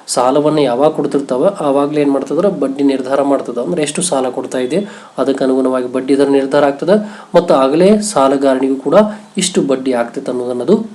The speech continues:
ತಿಳಿಸಲಾಗ್ತದೆ ಅಂತ ಹೇಳ್ತಾರೆ. ಇದು ಎರಡನೇ ಅಂಶ. ಇನ್ನು ಮೂರನೇ ಲಕ್ಷಣ ಪಕ್ವತೆ. ಅಂದ್ರೆ ಅವಧಿ ಸಾಲಗಳ ಪಕ್ವತೆ ಅವಧಿ ಕೂಡ ದೀರ್ಘವಾಗಿರ್ತದೆ.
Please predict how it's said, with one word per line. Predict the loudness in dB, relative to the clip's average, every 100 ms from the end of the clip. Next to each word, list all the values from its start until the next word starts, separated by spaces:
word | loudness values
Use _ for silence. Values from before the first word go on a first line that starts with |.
| -4
ತಿಳಿಸಲಾಗ್ತದೆ | -2 -2 -2 -4 -4 -8 -8 -8
ಅಂತ | -4 -2
ಹೇಳ್ತಾರೆ. | -2 -6
ಇದು | -2 0
ಎರಡನೇ | 0 -2 -4
ಅಂಶ. | -6 -10 -14 -14 -20 -20 -20 -6 4
ಇನ್ನು | 6
ಮೂರನೇ | 6 4 6
ಲಕ್ಷಣ | 4 4 2 0
ಪಕ್ವತೆ. | 2 -2 0 -4 -2 -4
ಅಂದ್ರೆ | 0 2
ಅವಧಿ | 4 4 4
ಸಾಲಗಳ | 4 4 4 6 6 6 -2 -16 -2 0
ಪಕ್ವತೆ | 0 0 2 4
ಅವಧಿ | 4 2
ಕೂಡ | 2 4
ದೀರ್ಘವಾಗಿರ್ತದೆ. | 4 4 0 0 0 0 -2 0 2 2 -2